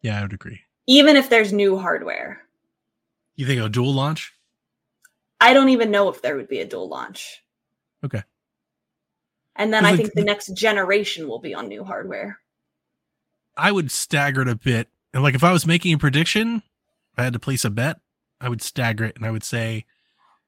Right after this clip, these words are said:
Speaker 1: the next remake or the next spin-off, probably a spin-off at this point, would come out on Switch at some point early next year, but would be playable on the other Switch because it's backwards compatible and they release that later in the year. Um,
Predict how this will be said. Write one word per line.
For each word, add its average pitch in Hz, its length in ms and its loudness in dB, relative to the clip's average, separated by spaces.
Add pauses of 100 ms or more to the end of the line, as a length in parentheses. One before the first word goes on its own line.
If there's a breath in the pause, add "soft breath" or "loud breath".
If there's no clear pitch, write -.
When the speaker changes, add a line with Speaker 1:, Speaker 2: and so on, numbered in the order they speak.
(200)
Speaker 1:
the 123 60 -4
next 127 280 -2
remake 160 560 2
or 127 80 -6
the 120 120 0
next 120 180 -4
spin-off, 139 540 -2
probably 185 300 -2
a 107 40 -6
spin-off 110 540 -4
at 107 60 -16
this 104 140 -10
point, 101 280 -10 (720)
would 117 140 -6
come 143 220 2
out 147 140 2
on 139 140 0
Switch - 680 -4 (240)
at 113 100 -10
some 123 260 -4
point 123 260 -4
early 120 240 0
next 107 320 -4
year, 120 400 -2
but 107 220 -6 (600)
would 110 120 -8
be 110 80 -2
playable 123 480 -2
on 110 140 -2
the 110 100 -2
other 139 200 2
Switch - 380 -8
because 110 240 -12
it's 101 80 -14
backwards 107 400 -8
compatible 101 560 -4
and 101 100 -4
they 101 60 -4
release 101 260 -8
that - 220 -12
later 101 300 -4
in 87 80 -14
the 85 100 -20
year. - 220 -20 (880)
Um, 98 800 -4